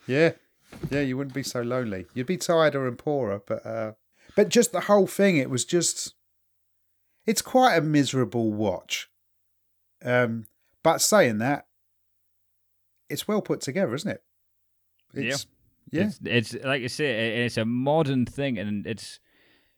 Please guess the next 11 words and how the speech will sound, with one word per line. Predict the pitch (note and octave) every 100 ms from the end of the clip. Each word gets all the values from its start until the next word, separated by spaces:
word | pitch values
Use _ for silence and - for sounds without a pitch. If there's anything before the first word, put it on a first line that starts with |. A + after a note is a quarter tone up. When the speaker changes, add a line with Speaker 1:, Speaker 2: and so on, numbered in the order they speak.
| _ _ _ _ B2 B2
Speaker 2:
it, | -
it, | C3 - _
one | C#3 E3+
of | G3+
the | G3
things | F#3+ F3+ C3+
that | C3
made | C#3+ B2+
me | B2
think | - B2 A2+
about, | F#2+ D#2+ D2